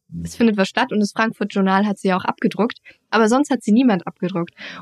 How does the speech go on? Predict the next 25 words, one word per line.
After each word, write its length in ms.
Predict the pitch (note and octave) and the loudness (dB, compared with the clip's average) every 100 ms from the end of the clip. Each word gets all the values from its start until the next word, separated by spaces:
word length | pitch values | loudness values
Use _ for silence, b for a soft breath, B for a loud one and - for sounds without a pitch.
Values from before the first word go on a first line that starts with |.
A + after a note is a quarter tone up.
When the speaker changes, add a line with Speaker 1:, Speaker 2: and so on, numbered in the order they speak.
| - | 0
Speaker 2:
Und 120 | G#3+ | 2
die 80 | G3 | 4
Bürgermeisterin 880 | A#3 C4+ A3+ F#3+ G3 - F#3+ A3 A#3 | 4 4 4 2 0 -4 0 0 0
hat 140 | G#3+ | -2
dann 220 | G3 F#3 | -2 0
am 100 | F#3 | 2
nächsten 300 | G3 C#4 - | 2 2 0
Tag 200 | G#3+ G3 - | -2 -2 2
auch 180 | B3 - | 0 0
noch 80 | G3 | -2
eine 140 | F3 | -2
Pressemitteilung 760 | - F3+ F#3 F3 - F3+ F3+ F3 | -4 -4 -4 -4 -4 -4 -2 -2
rausgeschickt, 540 | F3+ - - B3 - | -4 -4 -6 -6 -4
weil 140 | F3 F#3 | -2 0
ihr 180 | F#3 F#3+ | 0 0
Amt, 260 | G3 G3+ - | 0 -4 -4
amka, 340 | G#3 G#3 A3+ | -4 -2 -4
hat 120 | G#3+ G3 | -4 -6
es 100 | - | -6
ja 240 | F#3 F#3 - _ | -6 -6 -10 _
finanziell 380 | - G3 G3 G3 | -2 -2 0 -2
unterstützt. 520 | G3 G#3 C#4 D4 - B B B B B B _ | -2 -4 -4 -6 -10 B B B B B B _
Und 140 | G#3+ | 2
es 140 | A3 - | 2 0
wurde, 240 | G#3 F#3+ | 0 0